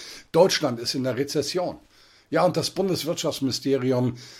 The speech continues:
sagt aufgrund dessen auch, man nimmt die Sache ernst. Nun, das ist auch angemessen.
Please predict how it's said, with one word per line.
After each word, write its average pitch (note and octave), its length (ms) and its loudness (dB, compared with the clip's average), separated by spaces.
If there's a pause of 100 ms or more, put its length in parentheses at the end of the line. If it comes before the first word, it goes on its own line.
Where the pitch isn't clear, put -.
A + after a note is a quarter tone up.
(120)
sagt A2+ 460 -4
aufgrund G#2+ 400 -8
dessen G2+ 260 -6
auch, G2 260 -6
man G#2 160 -2
nimmt E3 260 2
die B2+ 420 -6
Sache G#2+ 560 -8
ernst. - 600 -6 (600)
Nun, C#3+ 200 -6
das B2 180 -8
ist - 160 -6
auch B2 220 -12
angemessen. G#2 800 -8